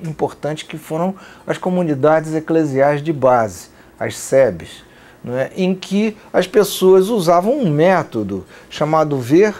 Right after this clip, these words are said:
julgar e agir. Então, viam a situação, analisavam a situação, depois avaliavam o que que era, o que não eram,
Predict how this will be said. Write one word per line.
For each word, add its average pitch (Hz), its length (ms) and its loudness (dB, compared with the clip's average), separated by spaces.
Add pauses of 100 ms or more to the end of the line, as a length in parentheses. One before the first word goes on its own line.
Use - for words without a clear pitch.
julgar 127 640 -2
e 143 140 -2
agir. 107 380 0 (440)
Então, 175 240 -4
viam 180 540 4
a 139 60 0
situação, 135 800 -2 (240)
analisavam 156 1000 2
a 143 60 -2
situação, 131 680 -4 (240)
depois 160 380 2
avaliavam 180 920 2
o 139 60 -6
que 143 140 -2
que 131 200 -4
era, 139 220 4
o 135 40 -4
que 139 120 -8
não 170 240 -2
eram, 170 380 2